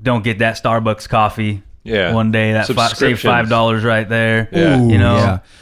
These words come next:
Speaker 3: yeah.
Speaker 1: um, <clears throat> maybe instead of getting a twelve pack, get a six pack for the week.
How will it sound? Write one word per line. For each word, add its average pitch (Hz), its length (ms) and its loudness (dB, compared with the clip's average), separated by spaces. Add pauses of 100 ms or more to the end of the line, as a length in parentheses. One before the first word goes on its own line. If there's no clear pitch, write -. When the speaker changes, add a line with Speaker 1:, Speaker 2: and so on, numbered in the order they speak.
Speaker 3:
yeah. 110 280 2
Speaker 1:
um, 101 160 -4 (120)
<clears throat> - 100 -2
maybe 127 260 0
instead 120 260 -2
of 110 140 -4
getting 120 260 0
a 101 40 -2
twelve 123 360 -2
pack, 120 260 -2
get 117 120 -4
a 104 40 -8
six 127 280 -4
pack 123 300 -2
for 127 100 -2
the 120 100 0
week. 120 400 -2